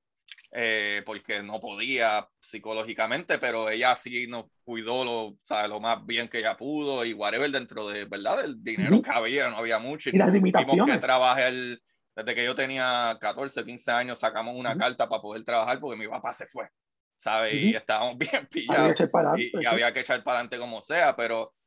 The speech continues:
Speaker 1: a mí me consta que esas cosas también a mí me trajeron un poco como que de, de, de rebeldía en cuestión como que de ira, de esconderme, de, de aislarme, de,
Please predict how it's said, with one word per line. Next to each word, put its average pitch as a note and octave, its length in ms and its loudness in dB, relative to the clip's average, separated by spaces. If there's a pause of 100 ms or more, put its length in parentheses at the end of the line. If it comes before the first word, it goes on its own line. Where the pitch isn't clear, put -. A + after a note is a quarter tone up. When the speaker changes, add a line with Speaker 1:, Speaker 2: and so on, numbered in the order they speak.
Speaker 1:
a A2+ 100 -2
mí B2 120 -2
me B2 160 0
consta C#3 420 0
que A2 80 -2
esas B2 280 -2
cosas B2+ 360 -6
también A#2 300 -4
a A2+ 40 0
mí A#2 80 -2
me A#2 140 -4
trajeron A#2 400 -2
un A#2 160 -12
poco A#2 300 -6
como A#2 240 -8
que G#2 140 -4
de, G#2 200 -6
de, G2 420 -10 (320)
de G#2+ 280 -4
rebeldía A#2 500 0
en C#3 80 -4
cuestión C3+ 320 -6
como B2 240 -8
que G2+ 120 -6
de G2 120 -2
ira, C3+ 320 0
de G#2+ 180 -4
esconderme, B2+ 800 -6
de, G#2 240 -4
de G2+ 100 -12
aislarme, C3 640 -2
de, G#2+ 320 -4